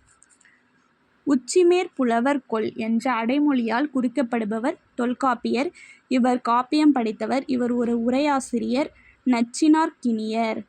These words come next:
ஒன்றும் ரெண்டும் சரியானவை, ஒண்ணும் மூணும் சரியானவை, மூணு, ரெண்டு, மூணு, நாலு, மூன்றும் சரி, மூணும் நாலும்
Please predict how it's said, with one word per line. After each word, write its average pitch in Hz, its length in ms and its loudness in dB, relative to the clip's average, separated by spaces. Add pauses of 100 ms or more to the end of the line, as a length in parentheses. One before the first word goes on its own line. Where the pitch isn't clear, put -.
(460)
ஒன்றும் 320 800 4
ரெண்டும் 247 540 4
சரியானவை, 226 680 -2
ஒண்ணும் 277 560 6
மூணும் 262 400 4
சரியானவை, 233 640 -2
மூணு, 302 640 4 (1080)
ரெண்டு, 269 440 6
மூணு, 262 340 6
நாலு, 247 440 2
மூன்றும் 262 460 6
சரி, 247 460 -2 (420)
மூணும் 320 500 4
நாலும் 254 440 4